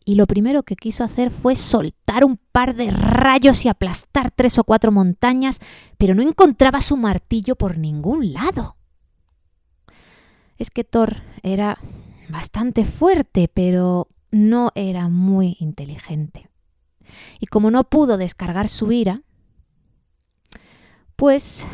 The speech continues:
salió a la búsqueda de Freya. ¿Freya? Sí, hombre, ella. ¿No sabéis quién es ella? Freya.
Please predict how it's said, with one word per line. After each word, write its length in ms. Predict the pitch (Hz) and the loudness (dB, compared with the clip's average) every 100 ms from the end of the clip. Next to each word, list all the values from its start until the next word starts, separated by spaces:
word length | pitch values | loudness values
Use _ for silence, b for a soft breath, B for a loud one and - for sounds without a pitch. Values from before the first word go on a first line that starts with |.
| B B B B | B B B B
salió 640 | - 220 220 240 240 247 - _ _ | -4 0 2 4 4 2 -4 _ _
a 100 | 185 | -4
la 140 | 185 185 | 0 2
búsqueda 640 | 220 240 - 190 170 170 - - | 2 0 -6 -6 -6 -10 -16 -8
de 140 | 170 | -6
Freya. 520 | - - 160 156 170 _ _ _ _ _ _ _ _ _ _ | -4 -6 -6 -8 -14 _ _ _ _ _ _ _ _ _ _
¿Freya? 380 | - - 415 294 494 _ _ _ _ _ _ - | -4 0 2 0 -2 _ _ _ _ _ _ -10
Sí, 200 | - 277 | 0 2
hombre, 440 | 190 269 415 220 | 4 2 2 0
ella. 360 | - 208 220 285 415 302 _ _ - | -2 0 0 -2 -4 -8 _ _ -4
¿No 100 | 220 | -2
sabéis 280 | 277 277 277 | 2 2 0
quién 140 | 311 | -2
es 140 | 302 - | -2 0
ella? 360 | 226 175 151 _ _ _ | 2 0 -4 _ _ _
Freya. 460 | - 262 170 143 | 0 2 2 -2